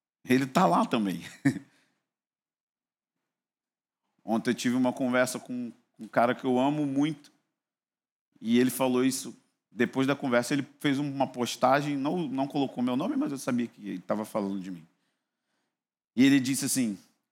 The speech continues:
"Se o Deus que esses caras acreditam vai julgar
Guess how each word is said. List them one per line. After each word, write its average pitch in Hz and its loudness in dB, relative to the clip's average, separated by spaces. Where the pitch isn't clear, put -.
"Se - -2
o 139 2
Deus 170 2
que - -8
esses 170 -2
caras 160 2
acreditam 123 -2
vai 127 0
julgar 135 2